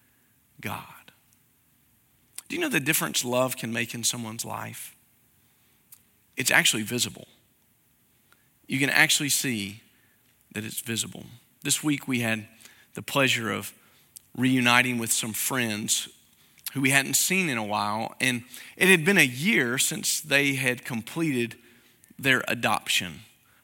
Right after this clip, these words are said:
of their son. And we knew their son before he was their adopted son because they fostered him into an adoptive relationship.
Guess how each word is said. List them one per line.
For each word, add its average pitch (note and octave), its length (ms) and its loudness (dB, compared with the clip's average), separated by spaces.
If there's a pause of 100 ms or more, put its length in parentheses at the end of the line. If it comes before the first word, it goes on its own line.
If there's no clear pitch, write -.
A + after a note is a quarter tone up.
of G2+ 380 -4 (240)
their G#2+ 160 -6
son. F2 440 -4 (540)
And E3 300 6 (240)
we G#3 180 8
knew G#3 180 6
their F3+ 160 6
son D3+ 320 2
before D3 400 0
he D3 160 2
was B2+ 240 0
their A#2+ 160 -2
adopted B2+ 440 4
son B2+ 200 0
because C3 260 -2
they A#2 100 -2
fostered A2 640 0
him A2 240 -6
into G#2+ 680 -6 (340)
an A#2 120 -4
adoptive G#2+ 560 -4
relationship. A2 760 -6